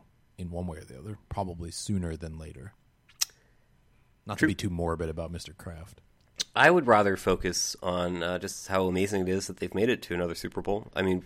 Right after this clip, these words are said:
Speaker 2: we don't have to, any
Speaker 1: It's
Speaker 2: more
Speaker 1: a
Speaker 2: than we have to
Speaker 1: surprise.
Speaker 2: relitigate, uh, all the stuff that we just relitigated, which is
Speaker 1: <laughs>
Speaker 2: extremely tedious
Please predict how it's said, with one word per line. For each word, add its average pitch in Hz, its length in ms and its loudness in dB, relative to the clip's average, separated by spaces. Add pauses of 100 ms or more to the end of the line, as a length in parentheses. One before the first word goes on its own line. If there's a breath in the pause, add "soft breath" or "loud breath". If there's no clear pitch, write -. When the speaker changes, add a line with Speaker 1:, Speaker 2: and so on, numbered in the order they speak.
Speaker 2:
we 107 140 0
don't 92 280 -4
have 92 240 -2
to, 87 320 -4 (720 soft breath)
any 113 100 2
Speaker 1:
It's 117 40 8
Speaker 2:
more 117 100 10
Speaker 1:
a 110 40 8
Speaker 2:
than 110 100 6
we 104 100 8
have 101 180 4
to 110 80 4
Speaker 1:
surprise. 101 320 2
Speaker 2:
relitigate, 98 540 2 (140)
uh, 85 360 0 (320)
all 92 160 0
the 92 80 -4
stuff 95 260 0
that 85 80 -4
we 85 80 -6
just 85 180 -8
relitigated, 82 760 -6
which - 420 -10
is 90 100 -4
Speaker 1:
<laughs> - 0 -
Speaker 2:
extremely 98 800 0
tedious 90 500 -4